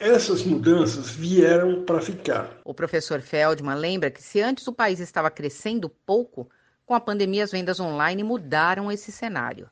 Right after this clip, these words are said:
Speaker 1: O Brasil agora atingiu um patamar equivalente aos dos países desenvolvidos em termos de porcentagem da população que faz compras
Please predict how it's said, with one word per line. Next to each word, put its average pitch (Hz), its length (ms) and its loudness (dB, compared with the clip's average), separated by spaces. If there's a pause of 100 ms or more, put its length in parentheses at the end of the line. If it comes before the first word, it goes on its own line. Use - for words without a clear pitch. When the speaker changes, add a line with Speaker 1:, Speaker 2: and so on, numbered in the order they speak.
Speaker 1:
O 165 60 -2
Brasil 196 420 4
agora 170 420 4 (220)
atingiu 202 640 2
um 185 160 2
patamar 180 1040 4
equivalente 226 1000 4
aos 208 300 2
dos 208 140 -6
países 190 360 2
desenvolvidos 190 800 2
em 214 120 -2
termos 196 240 4
de 185 60 -4
porcentagem 190 840 4
da - 80 -2
população 160 460 0
que - 80 -8
faz 185 180 0
compras 180 680 0